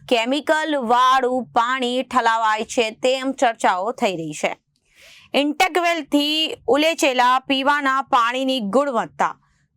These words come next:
કથળી અને પ્રોડક્શન પણ ઘટી ગયું છે તેવી ફરિયાદો સામે આવી હતી. બીજેપીના કોર્પોરેટર અને તાપી નદીમાં બોટમાં સર્વે કરવા નીકળ્યા હતા.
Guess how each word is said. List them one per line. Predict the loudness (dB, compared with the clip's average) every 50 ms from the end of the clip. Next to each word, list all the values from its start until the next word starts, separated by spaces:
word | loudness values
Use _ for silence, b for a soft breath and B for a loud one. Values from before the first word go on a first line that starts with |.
| _ _
કથળી | 2 2 2 2 0 0 0 -2 -2
અને | -2 -2 -2 -2 -2 -2
પ્રોડક્શન | 0 2 2 2 2 0 0 0 -2 -2 -2 -2 0
પણ | 0 0 0 0 -2 -2
ઘટી | -2 -4 -2 0 0 0
ગયું | 2 0 0 -2 -4 -6 -6
છે | -4 -2 -2 0 0 0 -2
તેવી | -2 -2 -2 0 0 -4 -2
ફરિયાદો | -2 -2 -2 0 0 0 0 2 0 0 0 0 -2 -6
સામે | -6 -8 -8 -2 0 0 0 0 0 -2 -2
આવી | -2 -2 -2 -4 -8
હતી. | -8 -8 -8 -12 -12 -14 _ _ _ B B B B B B B B B B _
બીજેપીના | 0 0 2 0 0 0 0 -2 -2 -2 -4
કોર્પોરેટર | -2 0 0 0 0 0 0 0 0 0 0 0 0 0 0 0
અને | 0 -2 -2 -2 0
તાપી | 2 2 2 2 0 -2 -2
નદીમાં | -2 0 -2 -2 0 0 0 0 0 -2 0 0
બોટમાં | 0 0 0 -2 -6 -2 -2 0 0 0 -2 -4 -6
સર્વે | -2 0 0 0 2 0 -2 -2
કરવા | 0 -2 -2 0 0 0 0 0
નીકળ્યા | -4 -4 -4 -4 -4 -4 -4 -6 -6
હતા. | -6 -6 -6 -6 -6 -8